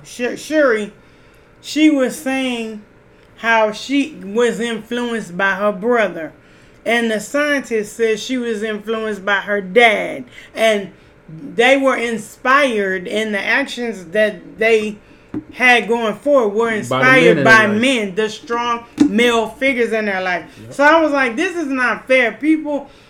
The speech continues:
Speaker 1: like, wait a minute. So women can't be inspired by men and also do great things?
Speaker 2: It's gotta be a man.
Speaker 1: Oh, okay.
Speaker 2: Men have to lead.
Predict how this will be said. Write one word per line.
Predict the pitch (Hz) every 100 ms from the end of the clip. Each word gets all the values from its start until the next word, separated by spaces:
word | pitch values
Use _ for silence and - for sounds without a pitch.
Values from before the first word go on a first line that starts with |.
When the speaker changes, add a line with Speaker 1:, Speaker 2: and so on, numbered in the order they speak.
| -
Speaker 1:
like, | 214 247 226
wait | 254 330 294
a |
minute. | 254 220 208
So | 208 247 226
women | 233 285 285 262
can't | 254 277 233
be | 247 262
inspired | 240 214 254 233 240 233
by | 233 226
men | 226 233 247
and | 226
also | 220 240 247 233
do | 220 247
great | 220 240 240
things? | 262 285 339 - - _ - - - _ - - - - - -
Speaker 2:
It's | -
gotta | 135 139
be | 151 165
a |
man. | 175 247 135 - - - 294 - - _ _ - _ 302 - _ _ 160 175
Speaker 1:
Oh, | 202 185 190 208
okay. | 180 170
Speaker 2:
Men | 143 202 220 170
have | 143 131
to | 127
lead. | 123 110